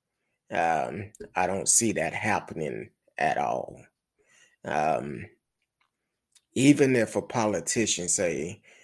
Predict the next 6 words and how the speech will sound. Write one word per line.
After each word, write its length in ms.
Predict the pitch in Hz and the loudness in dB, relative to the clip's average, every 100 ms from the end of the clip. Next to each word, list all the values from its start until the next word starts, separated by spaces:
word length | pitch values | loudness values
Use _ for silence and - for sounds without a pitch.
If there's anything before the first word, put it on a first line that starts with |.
| _ _ - | _ _ -6
uh, 420 | 76 80 78 65 - - - _ _ _ | 0 2 0 -2 -8 -18 -20 _ _ _
"We're 320 | - 85 87 98 | -16 -12 -8 -4
gonna 600 | 95 90 80 78 98 101 _ _ _ _ - | -4 -2 -4 -4 -6 -12 _ _ _ _ -12
eliminate 640 | 80 87 107 95 82 - | -6 -2 -2 -2 -4 -4
gun 320 | 110 92 85 | -4 -4 -6
control," 520 | - 78 80 57 52 | -10 -10 -6 -6 -6